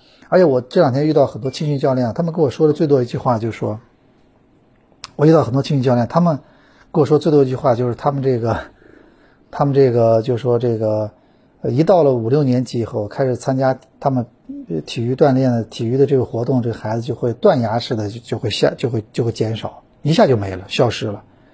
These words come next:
那为什么会消失？那有没有上初中了吗？那升学压力很大，试错成本很高，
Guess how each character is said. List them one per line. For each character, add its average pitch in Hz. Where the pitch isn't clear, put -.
那 147
为 151
什 113
么 107
会 104
消 107
失？ -
那 123
有 143
没 127
有 131
上 120
初 131
中 113
了 104
吗？ 98
那 190
升 214
学 175
压 175
力 156
很 107
大， 135
试 214
错 175
成 139
本 127
很 101
高， 117